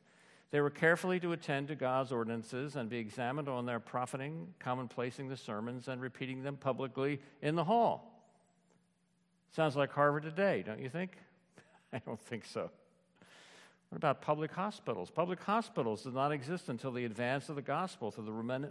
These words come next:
Roman Empire. Among the earliest, those built were built by the physician Samson the Hospitable in Constantinople and by Saint Basil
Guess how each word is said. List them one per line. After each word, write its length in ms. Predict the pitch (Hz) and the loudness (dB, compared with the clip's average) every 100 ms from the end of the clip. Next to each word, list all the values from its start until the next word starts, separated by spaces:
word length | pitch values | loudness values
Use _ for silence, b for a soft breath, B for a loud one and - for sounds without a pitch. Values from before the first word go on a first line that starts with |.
| - | -4
Roman 280 | 123 131 | -2 0
Empire. 560 | 147 185 - 104 113 143 B B B B B | 0 0 4 6 6 2 B B B B B
Among 260 | 120 139 131 | 0 2 2
the 100 | 123 | 2
earliest, 580 | 135 190 156 127 - - | 4 4 4 2 -2 -2
those 400 | 131 139 131 117 | 2 2 0 -6
built 420 | 107 135 151 127 | -2 0 0 -2
were 120 | 117 | -4
built 280 | 110 131 123 | 0 0 2
by 220 | 123 117 | 2 4
the 120 | 110 | 2
physician 540 | 104 107 143 135 117 113 - | -4 -4 -4 -2 -6 -6 -14
Samson 480 | - 135 156 156 160 | -4 -2 -2 -4 -2
the 160 | 165 | -2
Hospitable 760 | 147 175 - 220 226 120 85 - - | -2 -4 -2 0 0 0 -2 -4 -10
in 120 | 107 | -8
Constantinople 1000 | - 143 143 - 147 147 165 202 - - - B B B B B _ | -2 -2 -2 -2 -4 -2 -2 -2 -4 -8 -14 B B B B B _
and 80 | 117 | -2
by 200 | 120 117 | 2 2
Saint 340 | - 135 113 | 0 -4 0
Basil 560 | 123 143 151 117 92 | 2 2 2 0 -2